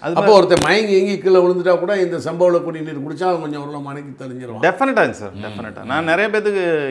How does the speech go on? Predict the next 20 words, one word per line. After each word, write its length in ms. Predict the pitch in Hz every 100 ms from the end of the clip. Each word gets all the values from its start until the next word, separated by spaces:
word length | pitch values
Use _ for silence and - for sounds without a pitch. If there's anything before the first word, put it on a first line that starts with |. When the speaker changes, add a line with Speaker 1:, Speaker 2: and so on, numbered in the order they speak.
| 135
Speaker 1:
இலங்கையில 380 | 190 202 180
நான் 440 | 151 139 123 120 113
ஒரு 160 | 117
டாக்டருக்கு 420 | 120 143 147 139 120
கொடுத்தேங்க 300 | 113 110 -
சார். 200 | 104 - -
அவர் 200 | 185 208
சொன்னாரு, 400 | 196 190 180 120
Speaker 2:
ம். 280 | 123 113 104
Speaker 1:
"நான் 160 | 139 143
டிராவல் 300 | 165 196 185
பண்ணும்போது 280 | 175 180 170
ஒருத்தர் 280 | 160 143 131
மயங்கிட்டாரு, 460 | 151 175 151 120 95 - -
Speaker 2:
ம். 280 | 110 110 104 85 - 160
Speaker 1:
இதை, 140 | 147 143 135 123 113 107 - - -
அஹ், 240 | 117 113 110 - - - 107
இது 140 | 156 156
பண்ணேன், 300 | 160 147 -
கொடுத்தேன், 360 | 170 170 127